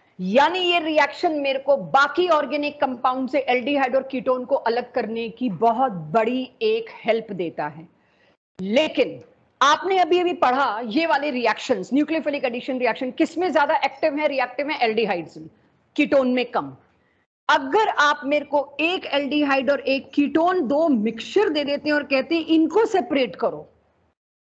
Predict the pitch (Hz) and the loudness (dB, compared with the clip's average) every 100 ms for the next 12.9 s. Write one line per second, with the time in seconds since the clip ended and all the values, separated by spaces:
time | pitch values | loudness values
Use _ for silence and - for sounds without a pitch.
0 | _ _ _ _ _ _ _ 320 392 381 | _ _ _ _ _ _ _ -2 2 4
1 | 359 359 349 311 - 262 262 277 277 285 | 4 2 2 0 0 -2 -2 0 0 -2
2 | - 247 139 - _ _ _ 247 277 320 | 0 -2 -2 -14 _ _ _ 0 2 2
3 | 415 370 320 311 302 - - 302 262 285 | 2 4 2 0 -2 -8 -4 -2 -2 -2
4 | 262 180 139 220 240 233 339 311 254 233 | -4 -4 0 2 4 4 2 2 0 -2
5 | - 226 214 226 185 - - _ - 330 | -4 -6 -4 -4 -6 -8 -20 _ -2 0
6 | - 370 349 349 330 285 254 262 - 240 | 2 -2 2 0 2 2 4 0 0 -2
7 | 180 - _ _ _ _ _ _ _ - | -2 -6 _ _ _ _ _ _ _ -4
8 | 254 262 247 240 277 262 240 254 269 254 | 0 4 2 2 -2 0 -2 -2 0 0
9 | 254 269 226 - 226 185 147 - - _ | 2 0 0 0 -4 -4 -10 -18 -20 _
10 | - 311 359 381 339 320 277 - 330 - | 0 0 2 0 2 0 -2 -4 -4 -4
11 | _ 349 349 392 415 392 311 277 226 294 | _ -2 2 2 2 0 2 2 2 -2
12 | 277 294 254 202 269 262 190 233 - | -2 -2 -4 -6 -4 -4 0 -2 -2